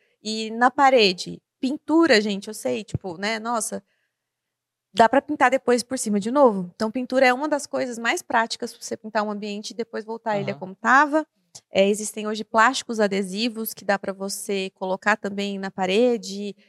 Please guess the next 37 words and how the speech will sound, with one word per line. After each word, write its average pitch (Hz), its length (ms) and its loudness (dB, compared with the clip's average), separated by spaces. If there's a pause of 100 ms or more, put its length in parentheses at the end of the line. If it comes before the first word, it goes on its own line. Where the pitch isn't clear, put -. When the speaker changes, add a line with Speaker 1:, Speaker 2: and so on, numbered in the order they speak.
(120)
Speaker 1:
em 208 120 -4
um 233 60 -2
móvel, 220 560 6
às 185 180 -2
vezes, 202 360 -2
sabe, 202 240 0
pra, 175 500 0 (840)
pra, 175 640 -2 (240)
pra 208 100 -8
tampar 277 420 4
algum 208 280 2
defeito 202 580 -2
que - 100 -18
tem 220 360 -4
e 208 60 -6
tudo 196 200 -10
mais, 190 360 -2
que - 80 -12
já 196 100 -2
tava 190 240 -2
ali 185 100 -6
na 180 160 -8
casa. 214 500 0 (200)
Então, 294 140 0
tem 359 140 2
várias 403 280 6
soluções. 311 520 0
Hoje 247 220 0
na 302 120 0
internet 285 440 -2
tem 302 100 -8
muito, 262 380 -4
que - 80 -14 (180)
são 240 160 -4
coisas 247 360 0
reversíveis, 226 840 -4
né? 202 180 -8